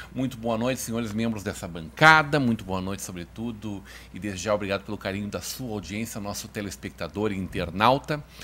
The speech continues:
Hoje não teremos debate aqui nesse espaço. Hoje é dia de resenha.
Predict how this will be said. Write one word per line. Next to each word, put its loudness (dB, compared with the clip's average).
Hoje 0
não 0
teremos 0
debate 6
aqui -14
nesse -8
espaço. -10
Hoje -4
é -8
dia -6
de -6
resenha. 2